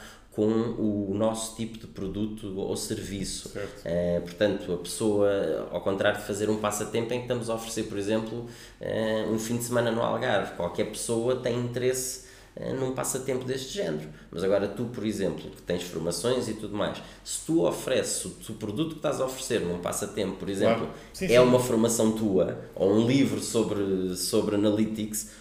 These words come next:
Speaker 1: obviamente as pessoas, à partida, a não ser que sejam malucas, estão interessadas nos teus produtos e serviços e
Speaker 2: Claro.
Speaker 1: podem eventualmente contratar-te. Portanto, aí até podes ter uma boa taxa de conversão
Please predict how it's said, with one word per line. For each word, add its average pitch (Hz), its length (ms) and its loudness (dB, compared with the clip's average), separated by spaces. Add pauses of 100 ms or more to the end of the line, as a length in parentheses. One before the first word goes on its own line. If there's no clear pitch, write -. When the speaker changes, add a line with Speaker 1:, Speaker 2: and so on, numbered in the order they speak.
(100)
Speaker 1:
obviamente 120 560 4
as - 80 -6
pessoas, - 540 0 (100)
à 123 100 -4
partida, 113 520 0
a - 20 2
não 107 100 2
ser 101 140 -2
que 95 60 -4
sejam 104 220 -2
malucas, 127 440 0
estão 147 220 2
interessadas 165 640 0 (240)
nos 165 180 2
teus 175 160 0
produtos 180 440 0
e - 40 -4
serviços 190 500 0
e 233 80 -2
Speaker 2:
Claro. 170 160 2
Speaker 1:
podem 160 180 4
eventualmente 160 580 2
contratar-te. 170 640 -2
Portanto, 101 360 -2
aí 101 180 2
até 120 160 -2
podes 135 260 -6
ter - 140 -2
uma 131 200 0
boa 127 280 0
taxa 135 320 -2
de 110 60 -12
conversão 107 560 -2